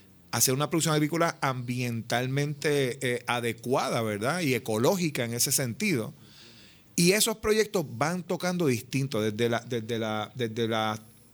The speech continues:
el manejo de la agricultura en, en la, en el origen y la cosecha hasta la producción completa de, del, del alimento. A lo largo de toda esa cadena hay un, una cantidad de instancias a las que se le puede añadir valor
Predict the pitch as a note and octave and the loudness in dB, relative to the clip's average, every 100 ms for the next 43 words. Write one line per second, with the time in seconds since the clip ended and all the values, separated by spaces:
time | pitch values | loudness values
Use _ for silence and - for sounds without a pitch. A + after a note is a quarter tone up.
0 | - A#2 A#2 A#2 D#3 F3 F3 E3 D#3+ D#3 | -4 -2 0 0 2 4 4 2 0 -2
1 | D#3+ C#3+ D#3+ D#3+ D#3 - D#3 C#3+ C#3 C3+ | -2 -2 0 0 -2 -4 -4 -2 2 2
2 | B2+ A#2 A2 C3 B2+ B2+ B2+ C3 C#3+ F#3+ | 0 -4 -6 -6 -6 -4 0 2 2 2
3 | F3+ F3 D#3 D3+ D3+ D3+ G3+ - - A#2+ | 0 0 2 0 0 0 0 -2 -4 -8
4 | - - A#2+ A#2 A2 A#2+ A2+ G#2+ - E3 | -8 -4 -2 0 -2 0 -2 0 0 0
5 | F3+ E3 - - - B2+ B2 - D3+ D3+ | 0 -6 -16 -20 -4 -2 0 2 2 2
6 | C#3 A2 - A2+ A2+ A#2 A#2 A2+ A2+ G2+ | -2 -4 -14 -10 -6 -6 -6 -2 0 0
7 | G2+ G2 - A2 G#2+ G#2+ G#2 A2+ G2+ - | -4 -6 -4 -2 -2 -2 -2 -2 -4 -8
8 | - - - - - - - C#3 C#3+ D3+ | -16 -20 -20 -20 -20 -20 -4 2 4 6
9 | F#3+ A3 A3 G#3 G#3 G3+ F#3+ F#3 F#3 F#3+ | 4 4 2 2 2 4 4 2 0 0
10 | E3+ A#2+ G#2 A#2+ C3 E3 E3 D#3 C#3 - | 0 -4 -4 0 2 2 2 0 -2 -4
11 | C3 D3+ D3 C#3+ C3+ C3+ A#2+ B2 C#3 D3 | -2 -2 -2 -2 -2 -2 0 2 2 2
12 | C3+ - D3+ C#3 - F2+ - - - A2+ | 0 0 0 0 0 -2 -6 -8 -6 -4
13 | A#2 A2+ B2 B2+ A#2 - C3 D#3 D3+ C#3 | -2 -2 -2 -2 -2 0 2 2 2 0
14 | C3 C#3+ D3 C3+ A#2+ C3 E3 - | 0 0 0 0 -2 0 -2 -6